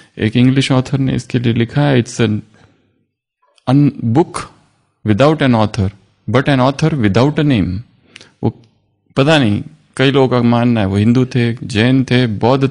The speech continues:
थे, कईयों का मानना है वो क्रिश्चियन थे, कईयों का मानना थे कि वहाँ पर उन्होंने Sermon of the Mount सुना। मतलब, अलग-अलग धारणाएं हैं। तो ये जो कहानी है उनके जीवन की, हो सकता है काल्पनिक है, परंतु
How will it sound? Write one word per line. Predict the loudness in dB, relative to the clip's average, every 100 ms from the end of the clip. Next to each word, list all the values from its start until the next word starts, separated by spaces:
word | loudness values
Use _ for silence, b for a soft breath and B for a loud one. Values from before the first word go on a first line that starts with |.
| 0
थे, | -2 -2 B B B B
कईयों | -2 0 2
का | 0
मानना | 0 0 0
है | 0
वो | 0
क्रिश्चियन | 0 -4 -2 -2 -2
थे, | 0
कईयों | 2 2
का | 2
मानना | 0 2 2 0
थे | -2 -4 -6 B B _
कि | 0
वहाँ | 2 2 0
पर | 0 0
उन्होंने | 2 2 0
Sermon | 0 -6 -8 -2 0 2
of | 0
the | 0 0
Mount | 2 2 0
सुना। | -2 -2 -2 -4 -14 b b b b _ _ -6
मतलब, | -2 0 -2 -8 -4
अलग-अलग | 0 2 2 0
धारणाएं | 0 2 0 -2 -2
हैं। | -6 -8 -12 _ _ -4
तो | -4 -4 -16 _
ये | -4 0 0
जो | -2
कहानी | 0 0 2 0
है | 0
उनके | 0 -2
जीवन | -2 0 0 -4
की, | -6 -12 -14 b b b b b b _
हो | -10
सकता | -8 -8 -4
है | -4
काल्पनिक | -2 -2 -2 -2 -2
है, | -4
परंतु | -4 -4 -4 -6 -10